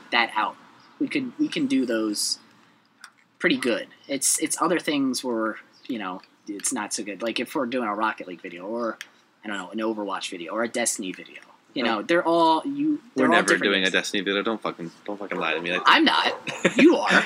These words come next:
Speaker 2: <laughs> I would never, I've done clip videos,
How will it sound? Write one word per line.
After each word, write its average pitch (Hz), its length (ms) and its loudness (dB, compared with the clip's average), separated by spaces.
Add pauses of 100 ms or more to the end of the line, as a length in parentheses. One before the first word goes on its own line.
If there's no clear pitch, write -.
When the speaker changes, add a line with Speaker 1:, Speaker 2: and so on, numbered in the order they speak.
(120)
Speaker 2:
<laughs> - 0 - (800)
I 240 180 6
would 233 160 2
never, 196 320 6 (400)
I've 208 140 6
done 226 200 6
clip 208 240 4
videos, 233 480 4